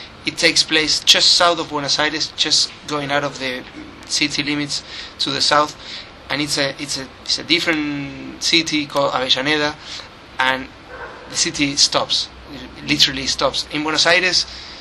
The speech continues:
Buenos Aires, uh, when River and Boca play, is,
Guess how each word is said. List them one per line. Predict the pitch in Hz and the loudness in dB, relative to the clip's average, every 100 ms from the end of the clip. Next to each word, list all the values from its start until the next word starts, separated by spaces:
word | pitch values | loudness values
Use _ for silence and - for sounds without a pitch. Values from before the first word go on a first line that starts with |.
| - | -10
Buenos | 147 143 | -6 0
Aires, | 156 151 143 - | 0 0 -2 -2
uh, | 147 131 | -4 -2
when | 135 135 | -2 -2
River | 143 147 | 0 0
and | 139 135 | 0 -2
Boca | 143 139 | -2 -4
play, | - 139 139 | -2 0 0
is, | 143 147 - | -2 -4 -4